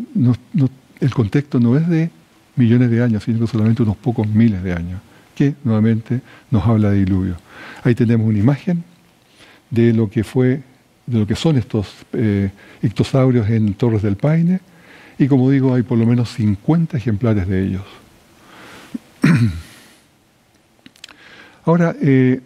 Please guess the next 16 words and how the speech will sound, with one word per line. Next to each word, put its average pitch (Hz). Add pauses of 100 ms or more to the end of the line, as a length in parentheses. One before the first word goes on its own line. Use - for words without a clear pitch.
(120)
en 143
los 135
últimos 170
veinte 143
años, 101
los 120
científicos 123
han 117
descubierto 117
una 113
cantidad 113
enorme 104 (540)
de 117
tejidos 110
blandos 120
en 110